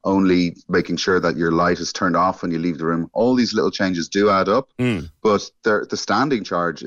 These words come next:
Speaker 1: that's a fixed rate per day, and there's no getting away from that,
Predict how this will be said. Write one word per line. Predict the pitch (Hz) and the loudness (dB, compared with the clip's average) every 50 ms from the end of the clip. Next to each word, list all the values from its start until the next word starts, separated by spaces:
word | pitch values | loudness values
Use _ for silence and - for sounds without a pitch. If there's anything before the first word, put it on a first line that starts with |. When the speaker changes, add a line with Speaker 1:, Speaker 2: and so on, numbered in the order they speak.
| 65 | -6
Speaker 1:
that's | - 110 107 - | -6 -6 -6 -6
a | - | -6
fixed | - - 104 - - - | -4 -4 -4 -4 -4 -2
rate | 82 87 90 - | -2 -2 -2 -2
per | - 87 | -4 -2
day, | 76 80 82 87 87 76 | 0 0 2 2 0 0
and | 71 65 67 | -2 -4 -4
there's | 73 76 67 65 | -4 -4 -2 -2
no | 85 87 85 | 0 0 0
getting | 73 85 78 78 73 | 0 0 0 0 0
away | 71 76 82 | 0 0 0
from | 85 - - | -2 -2 -4
that, | 71 67 65 | -6 -6 -6